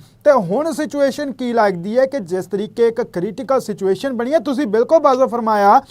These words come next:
ਕਿ ਜਿੱਥੇ, ਅ, ਇੱਕ ਤਰੀਕੇ ਅਸੀਂ ਬਿਮਾਰੀ ਨਾਲ ਲੜ ਰਹੇ ਹਾਂ ਤੇ ਦੂਸਰੇ ਤਰੀਕੇ ਇੱਕ ਜੈਨੀ ਅੰਦਰ ਜੋ ਗੱਲਾਂ ਚੱਲ ਰਹੀਆਂ ਨੇ, ਅਸੀਂ ਉਹਦੇ ਨਾਲ ਵੀ ਲੜ ਰਹੇ ਹਾਂ।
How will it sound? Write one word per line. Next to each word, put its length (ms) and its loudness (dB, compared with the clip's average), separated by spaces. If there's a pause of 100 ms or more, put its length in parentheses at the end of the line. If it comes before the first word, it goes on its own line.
(240)
ਕਿ 100 -2
ਜਿੱਥੇ, 420 6
ਅ, 560 2
ਇੱਕ 220 4
ਤਰੀਕੇ 400 2
ਅਸੀਂ 160 2
ਬਿਮਾਰੀ 440 0
ਨਾਲ 160 2
ਲੜ 200 2
ਰਹੇ 100 -4
ਹਾਂ 80 -4
ਤੇ 100 -4
ਦੂਸਰੇ 360 -2
ਤਰੀਕੇ 320 -4
ਇੱਕ 140 -2
ਜੈਨੀ 540 -2
ਅੰਦਰ 240 0
ਜੋ 180 2
ਗੱਲਾਂ 300 0
ਚੱਲ 240 0
ਰਹੀਆਂ 220 -4
ਨੇ, 120 0
ਅਸੀਂ 140 -4
ਉਹਦੇ 240 0
ਨਾਲ 220 -2
ਵੀ 100 -4
ਲੜ 240 -4
ਰਹੇ 200 -6
ਹਾਂ। 140 -2